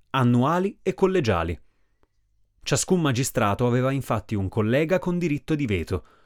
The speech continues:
cioè con il potere di bloccare le sue decisioni.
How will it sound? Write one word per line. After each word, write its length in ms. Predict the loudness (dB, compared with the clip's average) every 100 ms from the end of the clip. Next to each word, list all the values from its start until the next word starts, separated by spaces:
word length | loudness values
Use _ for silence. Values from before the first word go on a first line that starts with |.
| -4
cioè 240 | 2 2
con 160 | 4 2
il 160 | 2
potere 380 | 0 2 4 4
di 120 | 2
bloccare 460 | 2 -2 0 -2 0
le 120 | -4
sue 200 | -2 -2
decisioni. 640 | -2 -2 -2 -2 -4 -6